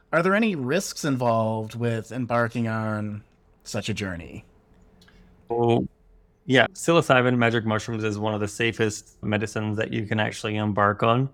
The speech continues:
Speaker 2: The only thing it does is it increases the activity in the brain. So there's no physiological issues that can take place with the heart or the circulatory system. And so it's one of the safest medicines that you can actually be with.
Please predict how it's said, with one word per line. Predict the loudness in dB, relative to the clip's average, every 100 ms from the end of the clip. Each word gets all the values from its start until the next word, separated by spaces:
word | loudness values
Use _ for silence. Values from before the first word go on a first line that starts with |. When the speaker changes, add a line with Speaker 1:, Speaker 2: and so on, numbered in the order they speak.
| _ _ _ -4
Speaker 2:
The |
only | 0 2
thing | 2 0
it | -2
does | 0 0 0 -6
is | -4 -2 -2 -2 -2 -6 -10 -18 _ _
it | -6
increases | -4 -4 -4 -4 -4 -6 -4 -8
the | -8 -6 -2 0
activity | 0 0 0 2
in | 2
the |
brain. | 2 2 4 2 -2 -6
So | -8
there's | -8 -6
no | -2 0 0 -2 -6 _ _ _
physiological | -4 0 2 4 4 4 0 0 0
issues | -2 0 -2 -2 -2
that | 2 2 2 -4 _ _ _ -6
can | -4
take | -2 -6 -2
place | 0 0
with | -4 -6
the | 2
heart | 4 4 2
or |
the | -4
circulatory | -4 -8 -6 -6 -2 -2
system. | -2 -8 -8 -6 -6 -10 -16 _
And | -20 -8
so | -4
it's | -4 -6
one | -4 -2
of | -2
the |
safest | -2 0 0 0 -4 -6 -12
medicines | -6 -4 -4 -6 -2
that | -2
you | -2 -4
can | -2
actually | -4 -6 -8 -6 -4 -4 -6
be | -2 0 2
with. | 2